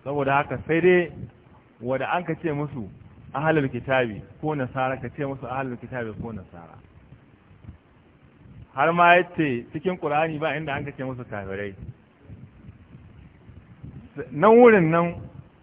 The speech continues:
wani bai kyale shi, ya ce, "A, ga ta malam, in malam na, in ranka ya daɗe, ranka ya daɗe." Ya ce, "A'a, to Allah ya ce, 'Wa qad kafara allazina qalu inna Allaha thalithu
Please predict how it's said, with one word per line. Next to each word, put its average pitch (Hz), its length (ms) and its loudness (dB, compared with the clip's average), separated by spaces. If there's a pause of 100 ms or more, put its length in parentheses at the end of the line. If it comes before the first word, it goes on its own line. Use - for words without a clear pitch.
(180)
wani 165 240 -4
bai 156 160 -4
kyale 139 380 -6
shi, 135 80 -10
ya 160 80 -8 (120)
ce, 160 80 -8
"A, 143 420 -2 (1500)
ga 160 320 0
ta 139 100 -10
malam, 143 320 -6
in 143 80 -12
malam 143 320 -8
na, 123 80 -10
in 147 160 -8
ranka 160 260 -4
ya 147 140 -4
daɗe, 143 180 -6
ranka 143 220 -8
ya 127 60 -8
daɗe." 117 260 -12 (1200)
Ya 143 180 -8 (100)
ce, - 60 -8
"A'a, 135 420 -2 (280)
to 131 80 -6
Allah 170 400 4
ya 156 120 -2
ce, 160 80 -4
'Wa 143 160 0
qad 175 240 -4
kafara 165 280 2
allazina 147 400 -2
qalu 147 380 -2
inna 160 160 -4
Allaha 131 260 -2
thalithu 127 320 -8